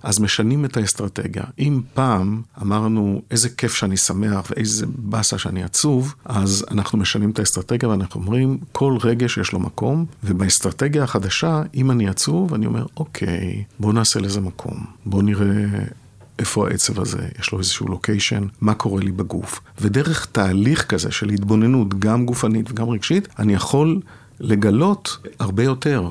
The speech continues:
מה קרה, אה, והאם יש באמת איזה action tendency שהוא נכון בשבילי כרגע. כשאנחנו לומדים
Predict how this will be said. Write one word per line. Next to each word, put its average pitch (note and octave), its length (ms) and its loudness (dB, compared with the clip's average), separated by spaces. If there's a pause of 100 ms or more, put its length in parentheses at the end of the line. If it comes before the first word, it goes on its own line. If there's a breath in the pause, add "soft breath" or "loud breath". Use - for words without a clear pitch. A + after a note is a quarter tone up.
מה G#2 400 2 (140)
קרה, F2 460 0 (180)
אה, F#2+ 300 2
והאם G#2 320 4
יש G#2+ 160 0
באמת G2+ 300 2
איזה G#2 260 0
action G#2 240 -2
tendency F#2+ 560 0
שהוא G#2 220 0
נכון G2+ 400 4
בשבילי G2 420 0
כרגע. - 460 -2 (200)
כשאנחנו A#2 500 2
לומדים G2+ 640 4